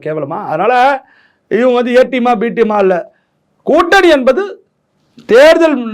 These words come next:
நடக்கக்கூடிய அந்த காலகட்டத்திலே முடிவு செய்யப்படக்கூடிய ஒரு விஷயம். கொள்கைகள் என்பது ஒவ்வொரு கட்சிக்கும் மாறுபட்டு இருக்கும்.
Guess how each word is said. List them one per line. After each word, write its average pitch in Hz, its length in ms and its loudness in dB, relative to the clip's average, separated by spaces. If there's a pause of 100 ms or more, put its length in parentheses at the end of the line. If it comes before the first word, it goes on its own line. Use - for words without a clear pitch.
நடக்கக்கூடிய 240 640 -2
அந்த 190 120 -6 (120)
காலகட்டத்திலே 226 600 0 (100)
முடிவு 339 200 4 (100)
செய்யப்படக்கூடிய 220 680 -2
ஒரு 226 140 -4
விஷயம். - 280 -8 (540)
கொள்கைகள் 330 640 4
என்பது 302 200 2 (120)
ஒவ்வொரு 320 240 4
கட்சிக்கும் 302 360 0
மாறுபட்டு 302 320 2
இருக்கும். 226 260 -2